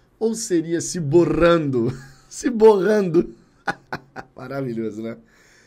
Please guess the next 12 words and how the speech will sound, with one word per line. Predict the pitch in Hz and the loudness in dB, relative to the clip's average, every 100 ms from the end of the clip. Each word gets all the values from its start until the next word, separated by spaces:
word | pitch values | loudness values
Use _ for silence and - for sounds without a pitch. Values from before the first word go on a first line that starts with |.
| _ - | _ -10
A | 151 | -8
gente | 175 175 | -8 -10
só | 160 | -10
tem | 151 160 | -8 -10
que | 160 | -10
fazer, | 143 147 | -8 -8
aproveitar | 139 147 139 135 143 | -6 -4 -4 -6 -10
e | 143 | -10
curtir | 139 - - | -12 -10 -8
a | |
jornada, | 127 135 117 117 110 | -8 -6 -8 -8 -10
porque | 110 117 - 131 120 | -12 -14 -8 -6 -6